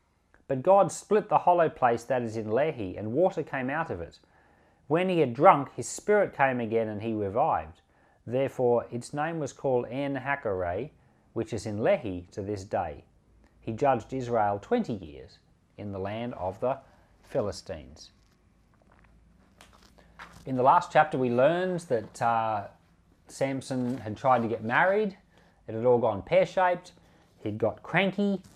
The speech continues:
He went to Ashkelon. He killed thirty men, and he had to give thirty coats to these thirty people. Um, but then he never ended up going back to his wife. And that was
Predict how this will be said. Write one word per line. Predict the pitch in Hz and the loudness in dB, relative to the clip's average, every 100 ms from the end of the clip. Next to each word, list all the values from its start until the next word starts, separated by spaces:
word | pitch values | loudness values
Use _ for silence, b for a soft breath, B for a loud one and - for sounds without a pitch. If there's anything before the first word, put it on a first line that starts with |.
| b b _ _ | b b _ _
He | _ 123 | _ -2
went | 131 | -2
to | 123 | -2
Ashkelon. | 123 165 - 175 165 175 175 180 175 | -4 -4 -2 0 2 4 2 0 -6
He | - - | -10 -12
killed | 117 170 156 | -2 0 0
thirty | - 160 151 | 2 2 2
men, | 143 151 151 | 0 0 0
and | 127 | -2
he | 120 | -2
had | 139 | -4
to | 113 | -4
give | 107 131 | -4 -4
thirty | - - 131 120 | -4 -4 -4 -2
coats | 127 131 131 | -2 -4 -6
to | - | -10
these | 110 107 101 | -6 -6 -6
thirty | - 135 127 | -6 -4 -4
people. | 113 123 117 131 131 135 _ _ | -4 -8 -6 -8 -8 -12 _ _
Um, | 101 101 101 101 104 - _ - | -12 -10 -10 -10 -12 -18 _ -10
but | 107 120 117 | -6 -6 -2
then | 143 175 | 0 0
he | 165 | -2
never | 165 196 233 240 233 | -2 -2 0 2 0
ended | 220 202 | 0 0
up | 196 175 | 0 0
going | 117 120 143 | -4 -2 -2
back | 98 - | -4 -4
to | |
his | 104 120 | -10 -10
wife. | 117 117 185 185 - - | -10 -6 -4 -4 -6 -8
And | |
that | 131 147 | -6 -4
was | 143 | -6